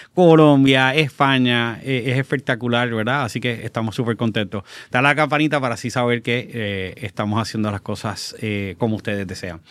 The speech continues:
Eh, recuerden que le pueden ver esto, lo pueden ver en YouTube, lo pueden ver y lo pueden escuchar en cualquier, eh, plataforma de audio que estamos todos hackeando la mente. Eh, la persona que tenemos hoy, eh, lo llamé, eh,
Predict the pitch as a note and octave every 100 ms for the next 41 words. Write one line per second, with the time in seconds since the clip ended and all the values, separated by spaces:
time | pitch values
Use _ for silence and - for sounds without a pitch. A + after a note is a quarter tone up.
0 | - - - - C3+ C3+ C3 B2+ A#2+ C3+
1 | C#3 D3+ E3 D#3 C3 C#3+ D3+ D3 C#3+ D3
2 | C#3+ D#3 C#3+ C3 C3 B2+ C3 D3 F3+ F#3+
3 | F#3+ F#3+ F#3+ A3+ A3+ A3 - D3 B2+ B2+
4 | C3 C#3 C#3 C#3 - C#3+ C3+ B2 B2 B2+
5 | B2+ - B2+ A#2+ A2+ A2+ G#2 G#2+ A2 G#2
6 | - A2 G2+ G#2 G#2 A2 G#2+ A#2 B2+ C3
7 | G#2+ - F#2+ F#2+ - F#2 F#2+ F2+ F#2 F#2+
8 | F#2 F2 F2+ - - - - - C#3+ C#3+
9 | D3 C#3+ C#3 D#3+ D#3+ D#3+ D#3 D#3+ D3+ E3
10 | E3 D#3+ D#3 - C#3 C3 B2+ B2+ B2 A#2
11 | D3 D3 D3 C#3+ E3 F3 C3+ _ _ _
12 | C#3 B2+ B2 A#2+ A#2+ A#2 A2+ A2+ G#2+